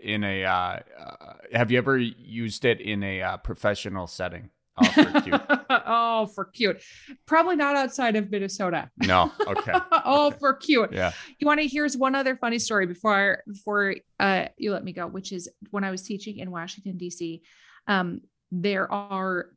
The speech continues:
Speaker 2: tons of deer there in town.
Speaker 1: Oh,
Speaker 2: Town
Speaker 1: yeah.
Speaker 2: deer.
Speaker 1: Yeah.
Speaker 2: Tons. Just drive around and there's just, like, co-, 'cause nobody's killing them, right?
Speaker 1: And,
Speaker 2: Nobody's
Speaker 1: and
Speaker 2: shooting the deer.
Speaker 1: so,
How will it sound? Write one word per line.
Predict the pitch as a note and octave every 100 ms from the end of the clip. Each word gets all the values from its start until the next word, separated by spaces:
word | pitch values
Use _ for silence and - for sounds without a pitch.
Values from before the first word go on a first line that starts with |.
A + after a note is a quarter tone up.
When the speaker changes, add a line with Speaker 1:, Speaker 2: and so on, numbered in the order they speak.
| -
Speaker 2:
tons | - - F#4 C4 F#3+ F3+ - - _ _
of | G3+ E3+
deer | D#3+ F#3+ E3 D#3
there | D#3 C3 B2 A3+
in | G3
town. | F#3+ F#3+ A2+ F#2+
Speaker 1:
Oh, | B2+ B2
Speaker 2:
Town | A#3
Speaker 1:
yeah. | G2+ F#2+
Speaker 2:
deer. | F2+ - - _ -
Speaker 1:
Yeah. | G#2 G2 D#2 -
Speaker 2:
Tons. | - F4 E4 C#4+ G3+ F#3+ - - _
Just | F4 F#4+ -
drive | E4+ E4+
around | D#4 D#4 D4 C#4
and | C4
there's | B3 A#3
just, | A#3+ -
like, | G#3+ F#3+ -
co-, | - D4 - _ _ _ _
'cause | D#4+ C#4
nobody's | D4+ C4+ A3
killing | - F#3 E3+
them, | - - -
right? | G3 E3
Speaker 1:
And, | B3
Speaker 2:
Nobody's | D4 D4+ B3 -
Speaker 1:
and | C4+
Speaker 2:
shooting | A3 G3
the | F#3
deer. |
Speaker 1:
so, | E3+